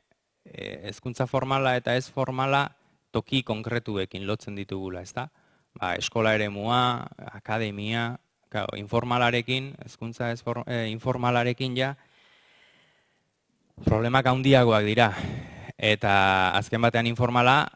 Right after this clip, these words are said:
ba, nik esango nuke toki guztietan, e, gauzatzen delako. E, aisialdian ematen da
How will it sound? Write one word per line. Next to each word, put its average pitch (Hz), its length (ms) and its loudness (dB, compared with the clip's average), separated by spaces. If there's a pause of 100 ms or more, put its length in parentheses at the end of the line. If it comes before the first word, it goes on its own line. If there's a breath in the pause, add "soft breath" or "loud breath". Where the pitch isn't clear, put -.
(220)
ba, 104 240 0
nik 110 240 0
esango 123 240 0
nuke 123 160 2
toki 135 240 2
guztietan, 117 760 0
e, 90 120 -4 (160)
gauzatzen 95 400 -4
delako. 92 400 0 (840 soft breath)
E, 92 680 2
aisialdian 110 760 4
ematen 110 400 0
da 175 480 8